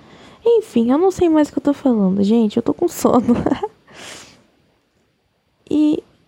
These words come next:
é isso. Muito obrigada por ter ouvido até aqui. Isso significa muito pra mim.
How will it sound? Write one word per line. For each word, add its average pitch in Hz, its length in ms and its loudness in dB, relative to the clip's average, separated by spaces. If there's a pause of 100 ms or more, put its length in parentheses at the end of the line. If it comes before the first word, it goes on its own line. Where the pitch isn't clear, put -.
(160)
é 392 340 2
isso. 339 340 -4 (1800)
Muito 262 180 -4
obrigada 240 540 0
por - 180 -8
ter 226 140 -4
ouvido 214 240 -2
até 214 260 -4
aqui. 240 360 -4
Isso - 200 -8
significa 220 580 -6
muito 226 380 -4
pra 226 180 -8
mim. 220 320 -6